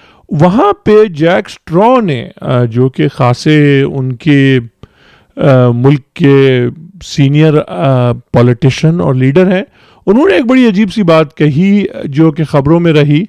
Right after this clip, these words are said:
اور میرے خیال سے اسی حوالے سے سمنتور آپ کچھ، آ، خیالات کا اظہار کرنا چاہ رہے تھے؟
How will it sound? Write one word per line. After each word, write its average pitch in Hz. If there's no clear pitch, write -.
اور 151
میرے 165
خیال 208
سے 208
اسی 202
حوالے 190
سے 190
سمنتور 170
آپ 156
کچھ، -
آ، 156
خیالات 156
کا 170
اظہار 156
کرنا 156
چاہ 160
رہے 160
تھے؟ 180